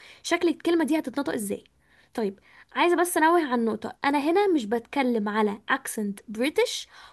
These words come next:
ولا accent American، خلاص؟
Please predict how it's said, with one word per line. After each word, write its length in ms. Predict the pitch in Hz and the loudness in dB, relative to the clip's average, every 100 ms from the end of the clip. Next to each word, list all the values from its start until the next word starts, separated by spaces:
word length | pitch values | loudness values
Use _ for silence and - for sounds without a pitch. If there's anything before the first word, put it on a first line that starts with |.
| - | 2
ولا 180 | 226 226 | 4 6
accent 760 | - 339 - 440 453 - - | 4 0 0 0 -2 -4 0
American، 420 | 247 226 202 - - _ _ - | 2 2 0 -6 -20 _ _ -10
خلاص؟ 380 | - 277 440 | -2 -2 -2